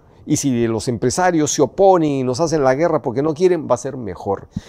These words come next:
Y efectivamente, en el proceso de construcción del Código de Protección al Consumidor, hemos hecho cientos de eventos. Yo en una semana podía estar viajando a cinco ciudades.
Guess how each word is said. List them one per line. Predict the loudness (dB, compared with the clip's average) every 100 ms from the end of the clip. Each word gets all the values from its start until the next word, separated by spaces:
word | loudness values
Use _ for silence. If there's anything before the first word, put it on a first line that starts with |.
| -12 -8
Y |
efectivamente, | -6 -6 -2 -2 -2 -4 -2 -4 -4
en | -6
el | -6
proceso | -6 -6 -4 -4
de | -4
construcción | -6 -10 -10 -8 -6
del | -6
Código | -4 -4 -2
de | -4 -6
Protección | -10 -10 -8 -8
al |
Consumidor, | -8 -10 -8 -6 -6 -10 -20 _
hemos | -8 -6 -8
hecho | -10 -10
cientos | -10 -8 -4 0 2 2 -2 -6 -6
de | -4
eventos. | -4 -6 -8 -10 -6
Yo | -6
en | -4
una | -4 -4
semana | -4 -6 -6 -4
podía | -4 -4
estar | -4
viajando | -4 -4 -4 -6
a |
cinco | -6 -6 -6
ciudades. | -4 0 2 2 -2